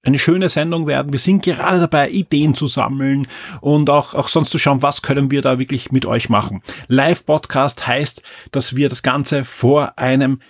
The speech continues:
kleinen Live-Publikum aufnehmen werden und das heißt wirklich ein kleiner, es wird ein kleiner, exklusiver Kreis werden. Wir hatten uns jetzt überlegt, soll man einen Kinosaal wieder mieten und so weiter. Ich sage euch ganz ehrlich, das ist in der derzeitigen Situation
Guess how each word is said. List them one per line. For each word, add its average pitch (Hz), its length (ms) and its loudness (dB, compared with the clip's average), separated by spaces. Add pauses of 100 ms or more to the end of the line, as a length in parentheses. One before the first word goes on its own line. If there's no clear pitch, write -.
(100)
kleinen 135 520 2
Live-Publikum 117 1000 0 (280)
aufnehmen 123 480 2
werden 123 300 0
und 123 180 -4
das - 160 -6
heißt 131 340 0
wirklich 143 360 2
ein 110 100 2
kleiner, 104 240 -2
es - 80 -6
wird 143 120 -2
ein 147 100 -2
kleiner, 147 420 0
exklusiver 131 600 -6
Kreis - 540 -2
werden. 117 360 -4 (400)
Wir 139 80 2
hatten 156 100 0
uns 156 80 2
jetzt 160 120 2
überlegt, 156 420 2
soll 147 100 2
man 139 160 2
einen 143 120 0
Kinosaal 147 580 0
wieder 139 160 2
mieten 151 320 -2
und 135 120 2
so 147 60 -4
weiter. 127 360 0 (260)
Ich 123 100 0
sage 143 160 2
euch 139 100 2
ganz 131 200 -2
ehrlich, 123 220 0
das 123 120 -8
ist 151 200 -4
in 139 120 -6
der 135 80 -2
derzeitigen 135 380 0
Situation 131 580 -2